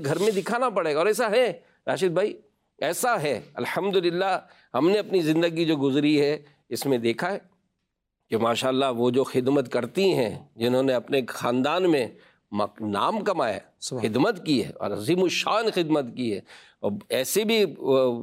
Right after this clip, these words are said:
Speaker 1: بچے دیکھے جنہوں نے اپنے باپ کی خدمت کی۔
Speaker 2: سبحان۔
Speaker 1: یعنی میں، اور بلکہ دنیا سے جانے کے بعد
Speaker 2: جی۔
Speaker 1: آج بھی ہمارے اس کراچی شہر میں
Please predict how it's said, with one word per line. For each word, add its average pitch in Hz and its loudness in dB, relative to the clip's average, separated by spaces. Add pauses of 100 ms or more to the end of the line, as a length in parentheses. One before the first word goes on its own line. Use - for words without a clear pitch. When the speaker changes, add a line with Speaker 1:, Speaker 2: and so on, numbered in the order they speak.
(100)
Speaker 1:
بچے 139 0
دیکھے 139 0
جنہوں 131 0
نے 135 0
اپنے 123 0
باپ 131 -2
کی 175 2
خدمت 139 0
کی۔ - -10
Speaker 2:
سبحان۔ 107 -6 (240)
Speaker 1:
یعنی 160 2 (280)
میں، 160 2
اور 151 0
بلکہ 170 0
دنیا 160 4
سے 226 2
جانے 139 0
کے 101 -2
بعد 92 -10
Speaker 2:
جی۔ 123 -8
Speaker 1:
آج 170 0
بھی 180 2
ہمارے 175 2
اس 175 -2
کراچی 165 -2
شہر 143 0
میں 110 0